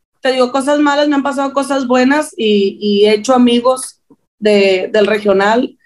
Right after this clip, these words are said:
más hombres que mujeres, porque, pues, son escasas las mujeres que componemos, pero desde un inicio yo he tenido muy buena relación, eh,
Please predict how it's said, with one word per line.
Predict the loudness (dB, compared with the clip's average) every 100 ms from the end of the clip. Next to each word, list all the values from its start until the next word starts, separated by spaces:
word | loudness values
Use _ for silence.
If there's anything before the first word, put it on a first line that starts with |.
| _
más | -4 -4 -2
hombres | 0 0 -2
que | -6
mujeres, | -6 -4 -4 -4
porque, | -6 -4 -6 -4
pues, | -4 0
son | 0
escasas | 0 0 -2 0 0
las | 0
mujeres | 0 -2 -2
que | -4
componemos, | -4 -2 -2 -2 -4 -8 _ _ _ _
pero | -2 2 2 2
desde | 2 0
un | 2
inicio | 2 2 2 0
yo | 0 2 2
he | 2
tenido | 0 0 2 2
muy | 2
buena | 0 0
relación, | 0 -2 -2 -2 -2 -4 -14 _ _
eh, | -8 -4 -2 -2 -4